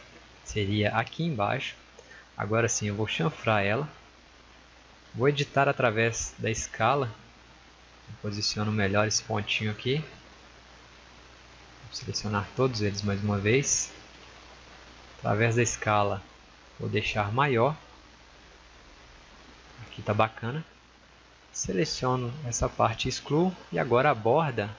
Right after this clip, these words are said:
eu vou começar a editar sobre ela. Então o que eu quero fazer aqui nessa peça é reduzir um pouquinho o tamanho dela também na saída.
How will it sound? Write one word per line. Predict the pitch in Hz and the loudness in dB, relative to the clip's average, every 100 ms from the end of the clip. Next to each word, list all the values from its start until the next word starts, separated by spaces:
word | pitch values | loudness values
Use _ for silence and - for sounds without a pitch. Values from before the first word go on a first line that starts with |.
| - - - - - - | -16 -20 -20 -20 -20 -10
eu | |
vou | 104 | -8
começar | 110 120 113 - 113 | -4 -2 -2 0 0
a | |
editar | 117 127 - 110 | 2 0 0 0
sobre | - 123 143 | 0 -2 0
ela. | 143 107 110 - - - - - - - - - - - - - | 0 0 -4 -10 -20 -20 -20 -20 -20 -20 -20 -20 -20 -20 -18 -12
Então | - 143 | -4 -2
o | |
que | 151 | 0
eu | 175 | 2
quero | 170 | 4
fazer | 175 143 123 127 | 4 4 4 4
aqui | 123 120 | 2 0
nessa | 117 - | -2 -2
peça | 98 117 147 - 113 - | -2 2 2 0 -6 -6
é | 113 | -4
reduzir | 107 123 139 110 123 | -2 0 2 2 4
um | 151 | 4
pouquinho | 127 117 - 110 | 2 0 0 -2
o | |
tamanho | 107 104 101 | 0 2 2
dela | 101 101 | 4 2
também | - 113 104 123 | 2 0 2 0
na | 117 | -2
saída. | - 95 117 147 113 | 0 0 2 0 -4